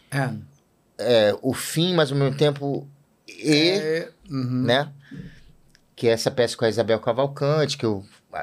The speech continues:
Speaker 2: éramos casados na época e
Speaker 1: Beckett?
Speaker 2: É, ela é uma especialista em Beckett, assim, muito fodona, e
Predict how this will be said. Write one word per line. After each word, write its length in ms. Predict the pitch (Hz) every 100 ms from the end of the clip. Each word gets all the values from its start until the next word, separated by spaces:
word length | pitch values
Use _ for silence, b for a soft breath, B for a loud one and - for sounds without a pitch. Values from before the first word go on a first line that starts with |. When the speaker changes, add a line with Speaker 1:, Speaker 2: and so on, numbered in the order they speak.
| -
Speaker 2:
éramos 480 | 104 101 101 95
casados 640 | - 127 101 110 120 131 101
na 120 | 104
época 460 | 101 107 127 - 147
e 500 | 127 127 123 117 110 104
Speaker 1:
Beckett? 560 | 139 156 98 - - _ _ -
Speaker 2:
É, 420 | 117 127 120 101
ela 220 | 117 135
é 120 | 131 143
uma 580 | 147 143 135 123 104 - _ _ _ -
especialista 840 | - 147 143 156 120 139 160 180
em 180 | 143 107
Beckett, 440 | 101 131 147 -
assim, 260 | 104 - 131
muito 720 | 120 107 120 165 147 123 92 92 _ _ _ _ _
fodona, 680 | - 120 113 95 123 147 151
e 500 | 151 147 156 151 143